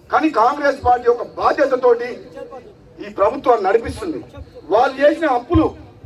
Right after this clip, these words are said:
ఆగం చేసిన తెలంగాణ గాడిలో పెట్టడమే కాక ఇచ్చిన హామీలు కూడా కాంగ్రెస్ పార్టీ ఒకటి తర్వాత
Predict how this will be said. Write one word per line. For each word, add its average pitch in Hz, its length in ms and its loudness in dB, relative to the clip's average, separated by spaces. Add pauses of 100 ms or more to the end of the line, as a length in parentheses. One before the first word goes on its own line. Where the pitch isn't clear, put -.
(160)
ఆగం 285 280 2
చేసిన 302 220 0 (120)
తెలంగాణ 285 380 0 (180)
గాడిలో 302 360 6
పెట్టడమే 277 460 2
కాక 247 240 4 (800)
ఇచ్చిన 392 260 0 (140)
హామీలు 370 460 4
కూడా 359 180 6 (640)
కాంగ్రెస్ 339 520 4
పార్టీ 320 220 4 (120)
ఒకటి 339 280 2
తర్వాత 330 280 4